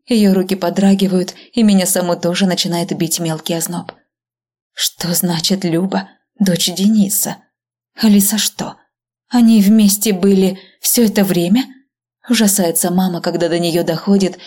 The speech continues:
весь смысл сказанного. Уверяет, что нет. Пожимаю я плечами. Стараюсь говорить ровно, даже равнодушно,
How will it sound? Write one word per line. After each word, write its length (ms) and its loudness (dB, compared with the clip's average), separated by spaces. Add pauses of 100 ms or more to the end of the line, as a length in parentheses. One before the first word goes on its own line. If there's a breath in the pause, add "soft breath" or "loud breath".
(140 loud breath)
весь 300 0
смысл 400 -2
сказанного. 680 -6 (760)
Уверяет, 540 0
что 260 -4
нет. 320 -8 (380)
Пожимаю 500 0
я 120 -2
плечами. 600 -6 (360)
Стараюсь 420 0
говорить 400 0
ровно, 560 0
даже 320 2
равнодушно, 840 0